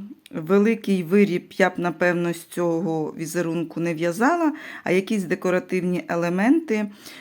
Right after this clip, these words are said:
було б дуже красиво. Або, наприклад, якусь шапку, снуд, шарф, чому б ні? Я думаю, дуже цікаво буде і буде дуже тепло.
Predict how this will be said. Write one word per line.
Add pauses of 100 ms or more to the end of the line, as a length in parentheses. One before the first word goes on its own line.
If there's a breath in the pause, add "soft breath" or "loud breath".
(160 loud breath)
було
б
дуже
красиво.
Або,
наприклад,
якусь
шапку, (280)
снуд,
шарф, (300)
чому
б
ні?
Я
думаю,
дуже
цікаво
буде
і
буде
дуже
тепло.